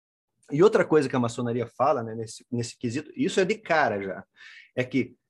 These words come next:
tem que se crer em um princípio criador, ao qual se chama grande arquiteto do universo, e crer em uma vida, é, futura. Daí, porra, daí já entra uma, já entra uma puta de uma polêmica na história, né, também, né?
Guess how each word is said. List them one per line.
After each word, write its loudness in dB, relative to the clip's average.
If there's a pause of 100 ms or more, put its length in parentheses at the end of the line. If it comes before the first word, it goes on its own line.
(240)
tem 2
que -8
se -4
crer 4
em -4
um -10
princípio -8
criador, -2
ao -2
qual -2
se -12
chama -8
grande -4
arquiteto -8
do -4
universo, -4
e -18 (140)
crer 0 (160)
em -2
uma -6 (200)
vida, -4 (300)
é, -4
futura. -6 (140)
Daí, 4
porra, -2
daí -2
já -2
entra -4
uma, -4 (240)
já -2
entra -8
uma -4
puta -4
de -4
uma -6
polêmica -4
na -6
história, -4
né, -10
também, -8
né? -12